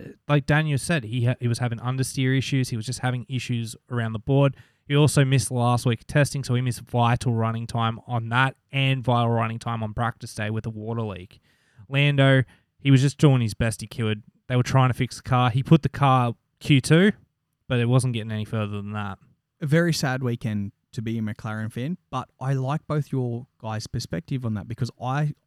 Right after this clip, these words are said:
Speaker 2: I really like your boys' perspective on that, essentially running a glorified test or a, a, a long-form practice, because I took it as a very, very negative sign. But I'm gonna go with what you boys said because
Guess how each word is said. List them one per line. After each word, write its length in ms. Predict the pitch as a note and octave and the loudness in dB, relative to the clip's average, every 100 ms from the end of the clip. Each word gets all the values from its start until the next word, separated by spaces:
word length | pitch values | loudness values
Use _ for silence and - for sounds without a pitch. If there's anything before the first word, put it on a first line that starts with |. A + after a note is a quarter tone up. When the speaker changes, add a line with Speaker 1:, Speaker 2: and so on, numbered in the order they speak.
| - | 0
Speaker 2:
I 80 | D#3+ | 4
really 460 | E3 F3 F#3 F#3 F3 | 6 6 4 2 0
like 260 | C#3+ C#3 | 0 0
your 120 | C3+ B2 | 0 0
boys' 280 | A#2+ A#2 | 0 -2
perspective 600 | - B2 - A2+ - A2 A2 | -4 -6 -4 -6 -6 -8 -4
on 140 | G2+ | -6
that, 160 | G2 - _ - _ _ | -6 -10 _ -20 _ _
essentially 640 | - - C3 B2 - A#2 A2+ | -8 -4 -2 -2 -2 -4 -4
running 360 | A2+ G#2 G#2 | -2 -4 -4
a 60 | G2+ | -6
glorified 800 | G#2 G2 G2+ G2 - F#2 F2+ F#2 - _ _ _ | -6 -6 -4 -4 -6 -8 -8 -12 -16 _ _ _
test 420 | - F#2+ F2+ - - - | -18 -14 -14 -16 -16 -8
or 200 | G#2 G2+ | -4 -4
a, 100 | G2+ | -6
a, 200 | A2+ G#2+ - | -8 -8 -6
a 120 | A2+ | -6
long-form 600 | G#2+ G#2+ G#2+ G#2 A2 G2 | -4 -2 -2 -4 -6 -8
practice, 360 | - G2+ - G#2+ | -8 -10 -10 -10
because 380 | C3+ C3 C3+ C3 - _ - | -8 -4 -4 -6 -14 _ -8
I 260 | C3 C#3+ | -4 -2
took 300 | C3+ - C#3+ | -4 -4 -2
it 140 | B2+ A#2+ - | -2 -6 -10
as 400 | G#2 G2 F#2+ - _ _ _ _ - | -8 -6 -8 -12 _ _ _ _ -8
a 100 | G#2+ | -8
very, 540 | G#2 A2+ A2+ A2+ G#2+ | -8 -6 -2 -2 -2
very 280 | G#2+ G2+ G2 | -4 -4 -4
negative 380 | F#2+ F#2+ F#2 - | -6 -6 -8 -8
sign. 260 | F#2 F2 - _ _ | -10 -12 -16 _ _
But 200 | C3+ C#3+ _ - | -4 -4 _ -4
I'm 140 | C3+ | 2
gonna 160 | D3 D3+ | 2 4
go 140 | C#3 | 2
with 180 | C3 A#2+ | 2 2
what 140 | A#2 A2 | -2 -4
you 120 | A2 | -6
boys 240 | A#2+ A#2 | -4 -4
said 140 | - B2+ | -4 -6
because 320 | A#2 B2 A#2 | -4 -4 -6